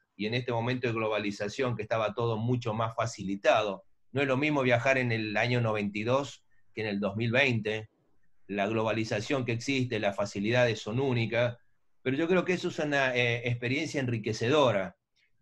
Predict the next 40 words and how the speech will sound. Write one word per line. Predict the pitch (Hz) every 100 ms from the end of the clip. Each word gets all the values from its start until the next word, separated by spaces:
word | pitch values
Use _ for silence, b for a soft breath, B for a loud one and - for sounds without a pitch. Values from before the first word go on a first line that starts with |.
| _
y, | 120 117 113 110 110
y | 117
por | 120 135
eso | 160 156
que | 131 127
la |
actitud | 120 127 123 165
que | 156
tenemos | 123 131 143 139
en |
el | 127 120
servicio | 127 127 147 - 117
de | 110 104
que | 120
aquel | 113 - 143 127
que | 127
termina | 117 117 135 135 127 120 _ _ _ _
siendo | - 131 131 127 123
electo | 113 131 123 113
jefe | 113 131 123 123
residente, | 117 117 120 131 123 104 104
seguimos | - 107 120 151 147 -
promocionando | 123 117 113 - 120 139 127 113 98 85 - - - - _
de | 101 110
que | 107 123
viaje | 170 160 156 147
a | 120
donde | 143 151 165
él | 170
quiera. | 180 202 120
Nosotros | 107 120 180 180 143
nunca | 151 226 202 143
lo | 135
obligamos | 127 127 143 151 139
a |
que | 123
vaya | 120 131 127
a |
un | 123
lugar | 123 120 135 143 123